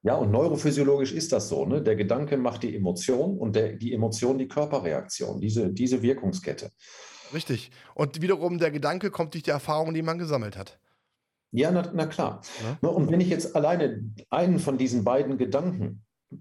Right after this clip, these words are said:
Speaker 1: mal einfach versuchsweise neuroplastisch ganz simpel anlege, im Sinne, denk diesen einen Gedanken, zum Beispiel, ich steuere meine Emotionen, nicht andere, oder mein Selbstwertgefühl ist unabhängig von äußeren Einflüssen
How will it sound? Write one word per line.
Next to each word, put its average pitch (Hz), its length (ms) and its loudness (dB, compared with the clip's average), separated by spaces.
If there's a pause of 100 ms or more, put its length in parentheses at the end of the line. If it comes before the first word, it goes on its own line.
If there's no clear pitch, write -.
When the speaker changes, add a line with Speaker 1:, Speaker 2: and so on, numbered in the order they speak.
(120)
Speaker 1:
mal 151 300 0
einfach 185 380 -2 (100)
versuchsweise 123 1500 0
neuroplastisch 151 1800 0
ganz 185 360 2
simpel 180 360 2
anlege, - 480 2
im 120 160 0
Sinne, 185 400 2 (420)
denk 185 360 0
diesen 175 340 0
einen 156 300 0
Gedanken, 180 680 0
zum 131 220 -4
Beispiel, 143 420 0
ich - 160 -4
steuere 139 380 4
meine 117 260 0
Emotionen, 120 580 2
nicht 98 220 -2
andere, 147 400 2
oder 110 260 4
mein 110 220 0
Selbstwertgefühl 110 680 -2
ist 104 100 0
unabhängig 104 460 0
von 95 120 0
äußeren 95 380 0
Einflüssen 120 640 -2